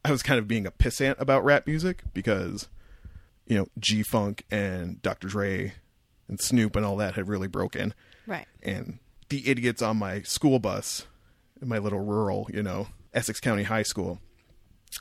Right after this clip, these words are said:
Speaker 1: who were calling me N-word lover in grade school for listening to, like,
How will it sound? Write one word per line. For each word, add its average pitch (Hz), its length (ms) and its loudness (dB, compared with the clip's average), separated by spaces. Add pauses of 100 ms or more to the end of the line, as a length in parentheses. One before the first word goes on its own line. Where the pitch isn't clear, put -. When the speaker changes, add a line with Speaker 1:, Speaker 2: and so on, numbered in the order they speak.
(160)
Speaker 1:
who 131 100 6
were 110 120 2
calling 98 300 0
me 101 120 -2
N-word 104 380 0
lover 98 380 -4 (580)
in 104 100 -2
grade 143 260 8
school 104 400 -2 (400)
for 113 120 -4
listening 101 340 -4
to, 98 60 -4
like, 95 220 -6